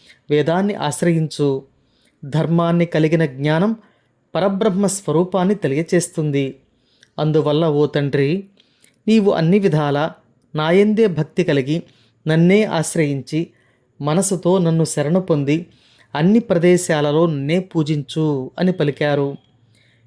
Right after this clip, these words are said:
ఇలా అమ్మవారు ఉపదేశిస్తున్నారు. అహంకారం, అసూయ,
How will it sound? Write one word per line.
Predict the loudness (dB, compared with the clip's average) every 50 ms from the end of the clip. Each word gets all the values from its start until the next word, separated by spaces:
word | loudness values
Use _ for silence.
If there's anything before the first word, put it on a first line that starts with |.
| _ _
ఇలా | 0 2 2 2 2 0
అమ్మవారు | -2 -2 0 0 0 2 2 2 2 2 2 0 -2 -4 -8 -12 _ _ _ _ -10
ఉపదేశిస్తున్నారు. | -2 -2 2 4 4 4 4 2 -4 -8 -4 -4 -2 0 0 0 0 0 0 -2 -4 -6 -12 _ _ _ _ _ _ _ _ _ _ _ -4
అహంకారం, | 0 2 2 0 0 0 -2 0 0 0 0 -2 -4 -6 -10 _ _ _ _ -6
అసూయ, | -6 -4 -2 0 0 2 2 2 2 2 2